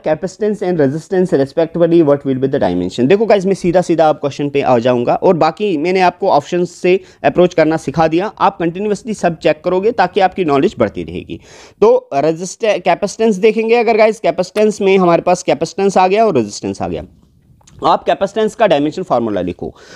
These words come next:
कैपेसिटेंस का जो डायमेंशन फार्मूला होता है गाइस, वो होता है हमारे पास M minus one, <coughs> L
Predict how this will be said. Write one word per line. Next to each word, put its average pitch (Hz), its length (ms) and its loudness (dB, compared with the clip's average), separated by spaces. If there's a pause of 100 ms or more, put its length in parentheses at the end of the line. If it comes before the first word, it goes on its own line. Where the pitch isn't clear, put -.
(440)
कैपेसिटेंस 240 540 0
का 247 100 2
जो 226 140 4
डायमेंशन 202 400 0
फार्मूला 196 400 0
होता 190 260 -2
है 190 120 0
गाइस, 185 240 2
वो 180 160 4
होता 185 280 2
है 175 60 2
हमारे 170 200 -2
पास 170 380 -2 (180)
M 185 120 4
minus 170 480 2
one, 180 200 2 (260)
<coughs> - 40 0 (2000)
L 220 280 0